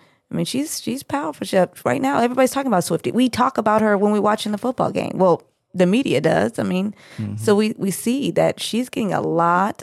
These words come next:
Speaker 1: a lot of attention. Um, she is a young billionaire, so, um, there are other billionaires out there, but I think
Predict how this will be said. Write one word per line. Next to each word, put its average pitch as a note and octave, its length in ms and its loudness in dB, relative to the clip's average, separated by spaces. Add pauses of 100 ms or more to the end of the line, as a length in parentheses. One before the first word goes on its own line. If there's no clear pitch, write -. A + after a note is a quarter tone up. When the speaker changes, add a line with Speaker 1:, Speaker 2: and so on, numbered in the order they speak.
(120)
Speaker 1:
a E3 100 0
lot E3 520 0
of F3+ 140 -4
attention. - 640 -8 (400)
Um, D2 340 -6
she F3 280 -2
is F3 120 0
a G3+ 40 2
young F#3+ 340 2
billionaire, F#3+ 680 0
so, E3+ 440 -2 (360)
um, E3+ 220 -2
there F#3+ 140 6
are F#3 180 4
other F3 200 2
billionaires E3+ 680 -2
out F3+ 220 -4
there, E3+ 260 0
but F3 180 -2
I E3+ 80 0
think F3+ 300 -2